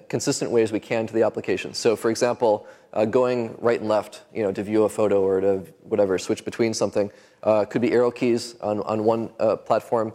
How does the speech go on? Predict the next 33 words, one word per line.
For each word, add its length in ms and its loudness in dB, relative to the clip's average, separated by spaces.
It 100 -6
could 120 0
be 80 2
a 60 2
swipe 300 0
gesture 380 0
on 80 2
another. 420 0
It 100 -4
could 140 -2
be 260 4
the 160 -2
remote 280 2
control, 580 2
uh, 200 2
you 60 -6
know, 120 0
channel 560 -2
changer 540 0
on, 200 -2
on 200 -2
one. 220 0
Uh, 240 2
so 120 -2
what 140 2
we're 180 2
aiming 240 0
to 80 2
do 300 2
is 380 0
where 240 4
we 100 2
can, 260 -4